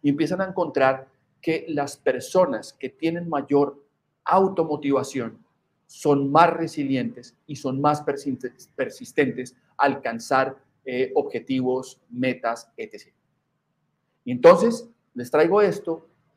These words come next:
porque empieza a mostrarnos que la automotivación no solo es un factor de, "Ay, me siento automotivado", eh, como un factor mágico, sino que tiene un impacto en los resultados, tiene un impacto en el desempeño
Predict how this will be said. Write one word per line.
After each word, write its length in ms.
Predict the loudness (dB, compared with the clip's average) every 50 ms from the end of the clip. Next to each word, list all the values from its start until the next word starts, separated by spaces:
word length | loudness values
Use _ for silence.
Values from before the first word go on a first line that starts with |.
| _ _ _ -2
porque 240 | -2 -2 0 0 -2
empieza 240 | -2 -2 -2 -2 -2
a 40 |
mostrarnos 320 | -2 -2 -2 -2 -4 -4 -4
que 80 | 0
la 80 | 0 0
automotivación 1040 | 0 0 -2 -4 -6 -6 -10 -8 -8 -8 -8 -6 -4 -2 -2 -2 -2 -4 -8 _ _ _ _ _ _ _ _ -6
no 220 | -2 -2 -2 -2
solo 680 | -2 0 4 4 4 6 4 2 0 -2 -2 -10 _ _ _ _ -8
es 160 | -8 -6 -8
un 80 | -6 0
factor 500 | 0 0 0 2 2 2 2 2 2 0
de, 220 | -2 -4 -4 -6
"Ay, 200 | -8 -6 -4 -4
me 100 | -4 -4
siento 300 | -6 -6 -6 -6 -4 -4
automotivado", 960 | -4 -4 -4 -6 -6 -8 -8 -4 -2 0 2 2 2 2 0 0 -2 -4 -8 _ _ _ _ _ -4
eh, 220 | -4 -4 -4 -4 -4
como 160 | -4 -4 -2
un 160 | -2 -4 -4
factor 460 | -4 -4 -6 -6 -4 0 0 0 2 2
mágico, 480 | 0 0 0 0 -4 -12 _ -18 -20 _ _ _ _ _
sino 320 | -18 -10 -6 -6 -6 -6
que 100 | -8 -14
tiene 300 | -16 _ 0 2 2 2
un 80 | 2 -2
impacto 380 | -4 0 2 2 2 2 0 -2
en 60 | -2
los 120 | -2 -4
resultados, 600 | -4 -10 -16 -10 -4 -2 -2 -2 -2 -4 -6 -10 _ _ _ _ _ _
tiene 160 | -2 -2 0
un 80 | 0 -4
impacto 360 | -2 2 2 2 2 2 -2
en 60 | -2
el 60 | -2 -2
desempeño 580 | -4 -8 -10 -8 -4 -4 -4 -4 -6 -12 -12